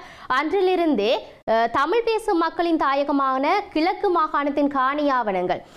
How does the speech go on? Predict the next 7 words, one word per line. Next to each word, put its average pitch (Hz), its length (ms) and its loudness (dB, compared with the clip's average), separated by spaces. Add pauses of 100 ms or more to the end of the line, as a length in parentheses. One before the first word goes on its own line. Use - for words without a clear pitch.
(120)
திருகோணமலை 339 640 0
சிங்கள 339 400 2
அரசாங்க 294 440 0
அதிபரின் 262 360 0
கட்டுப்பாட்டில் 277 680 -2
வந்துவிட்டன. 190 540 0 (360)
இரண்டாயிரத்தி 311 460 0